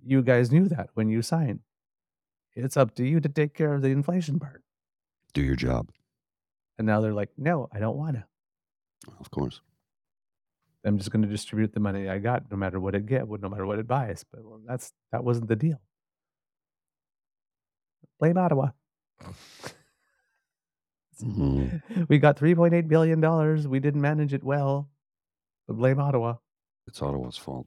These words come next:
Speaker 2: with the money that we didn't spend that we were supposed to spend that they gave us. What? <laughs>
Speaker 1: Oh, that
Speaker 2: Again.
Speaker 1: money was for healthcare.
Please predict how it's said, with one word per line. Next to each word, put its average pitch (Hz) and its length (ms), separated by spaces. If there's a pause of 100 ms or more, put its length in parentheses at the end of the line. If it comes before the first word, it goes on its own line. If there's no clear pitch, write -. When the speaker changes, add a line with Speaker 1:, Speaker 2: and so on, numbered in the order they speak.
Speaker 2:
with - 120 (120)
the - 60
money 123 240
that 120 160
we - 80
didn't 117 220
spend 60 360
that 55 100
we 58 80
were 55 80
supposed - 280
to - 60
spend - 280
that - 120
they - 100
gave - 220
us. - 220 (180)
What? 107 220 (1400)
<laughs> 135 80 (1080)
Speaker 1:
Oh, - 60
that - 20
Speaker 2:
Again. 175 200
Speaker 1:
money 202 160
was 180 160
for - 160
healthcare. 139 1200